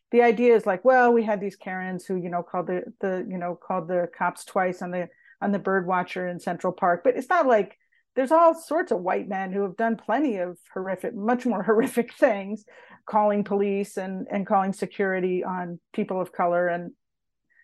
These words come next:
they don't have a name like Harvey or Chet or whatever that might be, right? So, <laughs> um, although it's interesting, I, when I train, I often, I, I sometimes use the word,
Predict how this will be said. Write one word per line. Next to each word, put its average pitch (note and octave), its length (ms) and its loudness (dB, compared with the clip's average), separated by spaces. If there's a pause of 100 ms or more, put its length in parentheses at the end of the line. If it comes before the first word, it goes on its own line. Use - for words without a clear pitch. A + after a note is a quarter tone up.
(120)
they B3 140 10
don't A#3+ 180 2
have F#3 180 0
a F3+ 60 -6
name F3+ 260 -8
like F3 240 -2
Harvey F3+ 560 2
or E3+ 120 -4
Chet F#3 420 2 (100)
or G#3 120 2
whatever G#3 420 4
that F#3+ 220 2
might F#3+ 260 -4
be, F3 400 -2
right? G#3 300 0 (260)
So, G3+ 460 2 (340)
<laughs> E4 680 -4
um, A3 280 4 (160)
although D#4+ 140 6
it's E4 100 2
interesting, A3 440 -4
I, G#3+ 140 -2
when A3 200 -4
I G#3+ 100 -4
train, C4+ 420 -2
I G#3+ 120 -4
often, G3 420 -8 (440)
I, G#3 300 2
I G3 300 0
sometimes G3+ 440 -8
use F#3+ 120 -6
the - 80 -4
word, F3+ 300 -6